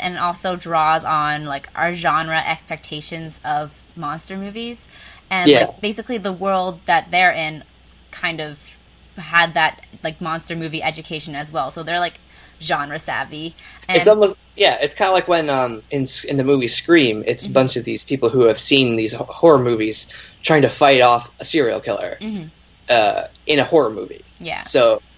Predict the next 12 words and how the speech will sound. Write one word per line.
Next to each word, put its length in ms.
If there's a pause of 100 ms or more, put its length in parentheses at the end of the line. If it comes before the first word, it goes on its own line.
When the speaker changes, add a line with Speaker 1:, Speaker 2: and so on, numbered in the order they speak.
(120)
Speaker 2:
uh, 60
it's 280
kind 200
of 160
like 380
the, 220
with 240
their 220
knowledge 640
of 500 (140)
all 200
this, 340